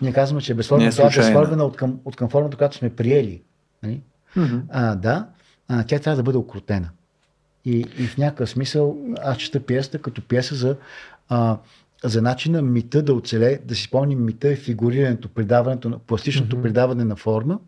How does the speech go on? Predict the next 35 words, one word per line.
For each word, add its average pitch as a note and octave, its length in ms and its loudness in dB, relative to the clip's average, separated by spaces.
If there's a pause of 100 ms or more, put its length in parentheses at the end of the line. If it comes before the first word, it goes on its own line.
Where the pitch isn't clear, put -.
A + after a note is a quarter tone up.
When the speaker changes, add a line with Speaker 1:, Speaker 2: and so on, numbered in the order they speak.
(1160)
Speaker 1:
а, C3 220 0 (220)
което D3 240 4
изисква, C3 400 0
впрочем, C#3 460 -2
идентификация. A#2+ 760 -2
Ти B2 120 -6
трябва A2+ 160 2
да G#2+ 80 -2
разпознаеш A2 500 -2
къде G2+ 280 -2
си. D#3 180 -4
Мита A#2+ 240 -2
винаги G#2+ 320 0
работи G2 260 -2
така. E3 300 -4 (260)
Аз B2+ 220 0
затова C3 520 2
определение B2 400 0
на A2+ 100 2
мита A2 260 -2
се A2+ 140 -8
движа A2 280 0
по, G#2 240 -2 (680)
а, G#2+ 340 0
двама G#2 300 0
любими G#2 240 0
мои G2 240 -2
френски G2+ 560 -4 (260)
мислители, A2+ 540 -4
Филип A2+ 300 0
Лакруа G2+ 260 -2
Барт G2+ 240 -4
и F#2+ 40 -8
Жан-Люк F#2+ 360 -4
Нанси. F2+ 300 -10